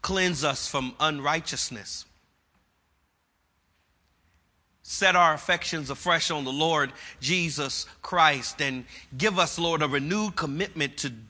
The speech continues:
to not just know and teach your word, but but to do it, to live it, to obey it in our own lives and in our own hearts,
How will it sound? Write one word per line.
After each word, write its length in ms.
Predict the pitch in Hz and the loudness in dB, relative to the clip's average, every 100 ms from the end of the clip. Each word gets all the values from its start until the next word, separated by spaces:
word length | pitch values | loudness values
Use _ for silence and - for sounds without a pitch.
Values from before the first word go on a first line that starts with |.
| - - | -20 -14
to 120 | - 139 | -8 -4
not 380 | 147 185 175 | 2 2 2
just 460 | 120 165 156 - - - - - - - - - - - _ _ - | -2 0 0 -4 -14 -16 -20 -20 -20 -20 -20 -20 -20 -20 _ _ -14
know 420 | 123 175 196 202 | 4 8 10 8
and 180 | 156 123 | 4 0
teach 300 | - 208 170 | 2 2 2
your 160 | 147 127 | -2 0
word, 400 | 131 120 110 104 | 0 0 -2 -6
but 160 | 117 123 - _ _ _ _ _ _ _ _ _ _ _ _ - | -6 -6 -8 _ _ _ _ _ _ _ _ _ _ _ _ -18
but 120 | 127 | -14
to 80 | 123 | -10
do 240 | 107 208 | -8 -6
it, 280 | - - - - _ _ _ _ _ _ _ _ _ _ _ _ - | -8 -12 -16 -16 _ _ _ _ _ _ _ _ _ _ _ _ -14
to 100 | 131 | -6
live 260 | 143 190 156 | 0 0 0
it, 160 | 120 | -2
to 100 | - | -4
obey 360 | 127 120 160 175 | -4 -2 -2 -2
it 80 | 135 | -2
in 80 | |
our 160 | 131 139 | -2 -2
own 160 | 160 147 | -2 0
lives 500 | 156 170 135 110 123 | 0 0 -2 -10 -12
and 80 | |
in 100 | 131 | -10
our 120 | 131 143 | -8 -8
own 140 | 135 | -8
hearts, 680 | - 170 135 - - - | -8 -4 -4 -6 -14 -16